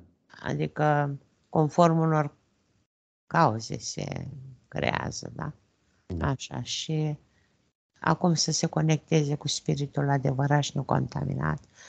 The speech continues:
Speaker 1: al
Speaker 2: Mhm.
Speaker 1: mamei Terra, cu, uh, spiritele pure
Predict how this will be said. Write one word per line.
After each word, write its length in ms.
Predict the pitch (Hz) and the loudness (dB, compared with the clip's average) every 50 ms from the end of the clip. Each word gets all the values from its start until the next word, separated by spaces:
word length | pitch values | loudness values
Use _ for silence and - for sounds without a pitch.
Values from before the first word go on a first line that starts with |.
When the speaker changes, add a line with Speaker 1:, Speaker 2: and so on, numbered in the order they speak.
| - - - | -20 -16 -8
Speaker 1:
al 180 | - 101 170 160 | -2 2 4 6
Speaker 2:
Mhm. 80 | 160 170 | 6 8
Speaker 1:
mamei 380 | 170 170 165 170 165 165 156 | 8 8 10 10 10 8 8
Terra, 520 | 151 160 - 151 147 147 143 139 143 147 151 | 6 2 0 0 2 2 2 4 2 2 2
cu, 420 | - - - 160 156 156 151 - _ _ _ _ _ _ _ _ _ _ - | 0 -2 -2 0 0 0 0 -4 _ _ _ _ _ _ _ _ _ _ 2
uh, 80 | 143 147 143 | 4 4 4
spiritele 840 | - - - - - 170 175 180 185 170 - 165 160 147 156 156 | 4 2 2 2 4 4 4 4 4 2 2 0 0 2 2 0
pure 680 | 143 - - 170 170 165 156 139 147 147 147 147 151 | 0 -2 -2 2 4 4 4 4 2 0 0 0 -2